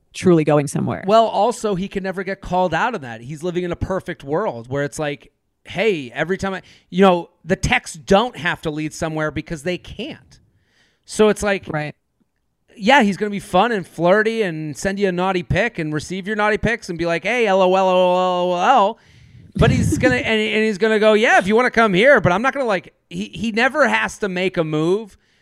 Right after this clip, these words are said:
Speaker 2: that Lee, that where his move could be considered making this more serious.
Speaker 1: Right. And that's why I think that she did a, I think she actually did herself a favor by sending him this,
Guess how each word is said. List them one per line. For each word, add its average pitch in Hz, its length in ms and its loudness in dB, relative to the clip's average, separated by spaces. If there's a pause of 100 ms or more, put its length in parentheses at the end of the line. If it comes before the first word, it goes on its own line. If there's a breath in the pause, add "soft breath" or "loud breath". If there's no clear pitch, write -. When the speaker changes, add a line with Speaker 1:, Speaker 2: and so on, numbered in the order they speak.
(240)
Speaker 2:
that 160 540 -2 (300)
Lee, 185 640 -8
that 170 320 -2
where 170 260 -2
his 165 340 -2
move 190 600 6
could 170 180 -6
be 175 160 -8
considered 160 920 -6 (920)
making 165 500 -6
this 156 180 -8
more 147 180 -6
serious. - 720 -16 (920)
Speaker 1:
Right. 170 300 0 (140)
And 214 100 4
that's 285 160 0
why 403 140 4
I 359 60 4
think 330 160 0
that 311 100 -2
she 269 120 0
did 226 200 2
a, 214 240 4
I 208 100 -2
think 254 160 -2
she 240 200 2
actually 196 360 2
did 175 140 2
herself 175 360 4
a 175 40 -6
favor 208 420 2
by 160 220 2
sending 160 360 2
him 156 280 2
this, - 340 -6